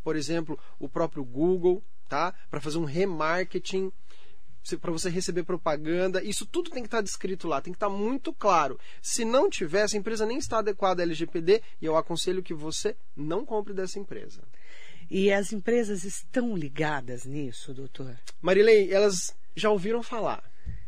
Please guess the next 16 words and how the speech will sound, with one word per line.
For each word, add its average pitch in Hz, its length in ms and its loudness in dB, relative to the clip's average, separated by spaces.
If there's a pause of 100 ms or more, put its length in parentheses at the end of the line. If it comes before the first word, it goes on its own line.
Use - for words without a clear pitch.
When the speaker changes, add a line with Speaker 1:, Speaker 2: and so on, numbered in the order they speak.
(140)
Speaker 2:
Então, 233 280 -2
mas 214 180 -2
não, 233 160 -2
não 165 180 0
se 175 40 0
Speaker 1:
Mas 185 200 8
nem 214 120 6
Speaker 2:
adequaram? 220 380 8
Speaker 1:
todas 220 300 6
se - 160 0
adequaram, 175 640 4
na 151 120 2
grande 202 320 0
maioria 190 500 2
não, 123 240 -2
né? 143 280 0